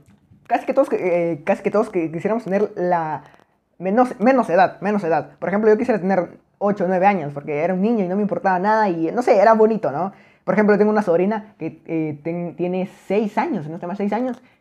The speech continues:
Y, amigo, qué rica su vida, ¿no, amigo? Ser un niño, eh, pues, estudiar, molestar, o sea, es como, no sé, qué delicioso, qué delicioso. Eh,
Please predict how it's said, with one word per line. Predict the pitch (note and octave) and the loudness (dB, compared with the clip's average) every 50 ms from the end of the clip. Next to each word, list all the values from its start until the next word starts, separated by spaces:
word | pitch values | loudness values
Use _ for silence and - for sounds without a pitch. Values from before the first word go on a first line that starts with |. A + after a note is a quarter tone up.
| _ _ _ | _ _ _
Y, | - - | -4 -2
amigo, | - C4+ E4 D#4 C4 | 2 4 4 4 4
qué | - D4 | 4 4
rica | D4+ D#4 C#4+ - | 4 4 4 2
su | - - | 2 2
vida, | A3 C#4+ D#4+ C#4+ G#3+ | 2 4 6 6 6
¿no, | G3+ A3 | 6 4
amigo? | A#3 B3 C4+ C#4 A#3+ | 2 4 4 4 4
Ser | - B3 C4 | 4 4 2
un | A#3+ G#3+ | 2 2
niño, | A3+ A#3+ B3+ B3+ B3 B3 B3 A#3+ A#3+ F#3 | 2 2 4 4 4 6 6 4 4 4
eh, | F#3+ F#3+ F#3 F3+ F3+ F3 F3 | 2 2 0 0 0 -2 -4
pues, | - F3 | -8 -10
estudiar, | - - E3+ F#3 G#3 A3 G#3 G#3 G#3 G#3+ G#3+ F#3+ E3 | -8 -2 2 4 6 6 8 6 6 4 4 0 -2
molestar, | F#3 F#3+ F#3+ F#3 F3+ F3 F3+ G#3 G3+ G3+ F#3+ | -2 -2 0 0 0 2 4 4 6 6 4
o | F#3+ F#3 | 4 4
sea, | G#3 F#3 F3+ F3+ F3+ | 4 6 6 6 6
es | F#3 | 4
como, | - A#3 G#3+ F#3 D#3+ | 0 0 0 0 0
no | C#3 F3+ G3+ | 0 0 0
sé, | G#3 A3 G#3 G3 F3+ G3 | 2 2 2 2 2 2
qué | - G3+ | 2 4
delicioso, | G#3 G3+ F3+ E3 D3+ G3 E3+ D#3 C#3+ | 4 4 2 0 -2 -2 -2 -2 -2
qué | E3 F3+ | -2 0
delicioso. | F3+ E3+ D#3 F3+ F3+ A3 A3+ A3+ - - _ _ _ _ _ _ - | 0 0 -2 -2 -2 -2 -4 -6 -10 -18 _ _ _ _ _ _ -8
Eh, | D#3 D3+ D3+ D3 D3 C#3 D3 | -6 -4 -2 -2 -4 -4 -8